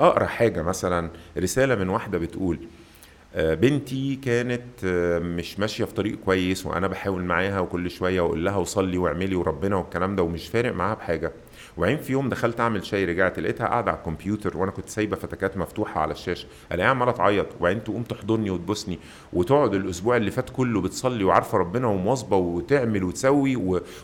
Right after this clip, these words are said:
وقطعت مع صاحباتها." ليه؟ عشان شافت موضوع في فتكات بيتكلم عن، آه، ربنا والتوبة وإن ربنا حليم ورحيم و، و، و، من غير ما حد يعمل أي مجهود.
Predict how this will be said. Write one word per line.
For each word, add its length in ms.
وقطعت 560
مع 120
صاحباتها." 600
ليه؟ 280
عشان 220
شافت 320
موضوع 420
في 120
فتكات 520
بيتكلم 580
عن، 300
آه، 680
ربنا 400
والتوبة 600
وإن 220
ربنا 320
حليم 520
ورحيم 720
و، 100
و، 300
و، 60
من 140
غير 160
ما 100
حد 220
يعمل 220
أي 160
مجهود. 380